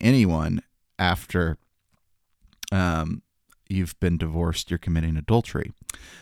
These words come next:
Um, and the disciples just can't take it. Like, they can't take it. And what's interesting here is Jesus rep-, responds, um, by saying that not everybody can accept that word. Like, not everybody is gonna,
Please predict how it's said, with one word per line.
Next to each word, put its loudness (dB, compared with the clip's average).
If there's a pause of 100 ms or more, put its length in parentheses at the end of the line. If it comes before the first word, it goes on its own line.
(140)
Um, 2 (100)
and 2
the 0
disciples -2
just -10
can't -4
take -6
it. -14 (180)
Like, -8
they -6
can't -8
take -6
it. -8
And 2
what's 6
interesting 2
here 2
is 0
Jesus -2
rep-, -6
responds, 2 (400)
um, 2
by 2
saying 4
that 0
not 0
everybody 4
can 2
accept 0
that -2
word. -4
Like, -4
not 2
everybody 2
is 0
gonna, 0